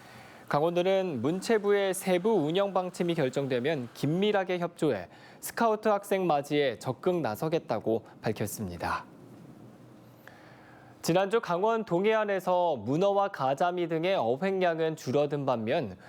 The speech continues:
오징어 어획량은 크게 늘어난 것으로 나타났습니다.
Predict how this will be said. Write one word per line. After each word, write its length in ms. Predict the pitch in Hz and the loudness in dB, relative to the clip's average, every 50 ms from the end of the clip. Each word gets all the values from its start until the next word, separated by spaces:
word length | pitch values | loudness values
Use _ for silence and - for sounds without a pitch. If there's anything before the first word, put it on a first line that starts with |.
| - - - | -20 -16 -4
오징어 480 | - 123 143 165 175 - 220 226 220 226 | 0 2 2 2 2 2 0 0 2 2
어획량은 960 | 220 196 147 151 151 175 175 170 165 160 151 143 143 151 180 202 214 214 214 | 2 2 0 0 -2 -2 -2 -2 0 0 0 0 0 -2 -2 -2 -2 -6 -8
크게 460 | - - 220 208 208 202 190 139 110 | -8 -8 -2 0 2 2 2 0 0
늘어난 420 | 117 131 156 185 202 208 196 190 | -2 0 0 2 0 0 0 0
것으로 320 | 170 170 151 - 151 139 143 | -2 -4 -4 -2 -2 -2 -2
나타났습니다. 960 | 135 113 107 - 127 123 113 107 - - 107 95 92 90 - 107 104 95 - | -2 -2 -4 -4 -4 -4 -4 -6 -6 -6 -6 -6 -4 -4 -2 -2 -2 -4 -6